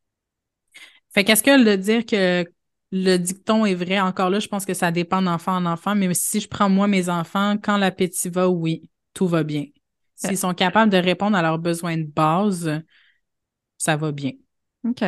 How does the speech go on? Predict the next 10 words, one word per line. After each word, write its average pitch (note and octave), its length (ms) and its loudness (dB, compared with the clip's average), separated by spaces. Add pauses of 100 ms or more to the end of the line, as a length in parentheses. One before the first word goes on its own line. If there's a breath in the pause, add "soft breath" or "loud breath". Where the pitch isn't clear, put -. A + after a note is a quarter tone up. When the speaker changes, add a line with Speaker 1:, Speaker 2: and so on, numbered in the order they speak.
Speaker 1:
généralement. D3 720 -4 (120)
Fait D#3+ 180 -6
que, D#3+ 80 -6
mais E3 80 -2
c'est E3+ 240 0
vraiment, E3+ 420 2
puis G3 120 -8
souvent, G3+ 380 2
tu A3 80 -2
sais, G3 200 -2